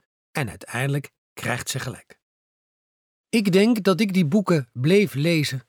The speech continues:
omdat ik steeds weer hoopte dat er aan het einde iets onverwachts zou gebeuren. En dan was ik teleurgesteld als dat niet zo was.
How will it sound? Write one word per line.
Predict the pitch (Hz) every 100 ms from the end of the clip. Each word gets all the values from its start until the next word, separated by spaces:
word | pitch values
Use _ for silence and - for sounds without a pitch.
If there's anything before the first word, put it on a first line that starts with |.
| - -
omdat | 185 214
ik | 196 -
steeds | - 269 277 -
weer | 180 190 139
hoopte | 113 165 190 - 196
dat | 202 202
er | 175
aan | 151
het | 127 - _
einde | 185 226 220 202
iets | - 175 - -
onverwachts | 247 233 202 - 196 160 214 - - -
zou | 110 123 120
gebeuren. | 117 123 120 113 - _ _ _ _ _ _ - - -
En | 175
dan | 190
was | 190 202
ik | 135
teleurgesteld | - 123 156 208 185 - 170 160 - _ _ _
als | 196
dat | 220 214
niet | 185 -
zo | 95
was. | 85 - -